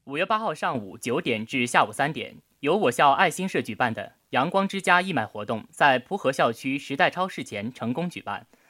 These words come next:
本次活动的义卖物品是由沈河区阳光之家福利院的儿童们手工制作的，义卖所得将全部献给阳光之家福利院。义卖活动一开始便吸引了许多同学，他们一方面感慨献爱心的意义重大，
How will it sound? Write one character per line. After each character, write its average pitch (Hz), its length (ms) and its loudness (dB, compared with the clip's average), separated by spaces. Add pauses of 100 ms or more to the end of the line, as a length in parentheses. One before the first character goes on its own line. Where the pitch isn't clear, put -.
(360)
本 135 160 4
次 214 140 2
活 131 160 0
动 147 100 -2
的 135 80 2
义 156 100 -4
卖 156 140 2
物 131 140 -6
品 104 320 -16
是 - 160 -8
由 127 240 -2
沈 120 200 -6
河 113 160 -6
区 175 360 -10
阳 127 200 0
光 185 200 0
之 190 100 -10
家 185 180 0
福 - 160 -10
利 165 100 -8
院 180 120 -2
的 107 80 -2
儿 104 140 -2
童 110 180 -10
们 110 220 -4
手 104 180 -12
工 131 160 -6
制 151 140 -8
作 - 180 -12
的， - 120 -20 (600)
义 214 100 -2
卖 156 180 6
所 120 160 -4
得 107 320 -4
将 190 200 4
全 131 240 -2
部 196 120 -4
献 139 220 -2
给 104 100 -10
阳 104 200 -4
光 147 160 -2
之 143 120 -10
家 131 180 2
福 - 140 -10
利 101 140 -12
院。 95 200 -12 (1080)
义 220 100 2
卖 139 120 6
活 110 160 -4
动 110 320 -4
一 190 120 -10
开 220 200 2
始 - 220 -6
便 135 260 -2
吸 180 180 -8
引 120 120 -6
了 104 140 -8
许 104 160 -14
多 151 160 -2
同 110 180 -12
学， - 300 -20 (240)
他 214 120 4
们 180 140 0
一 196 60 -4
方 196 180 0
面 151 220 -4
感 131 200 -2
慨 131 160 -6
献 147 200 -4
爱 151 120 -2
心 151 160 -8
的 143 80 -6
意 143 180 -10
义 113 60 -8
重 143 200 -6
大， - 200 -12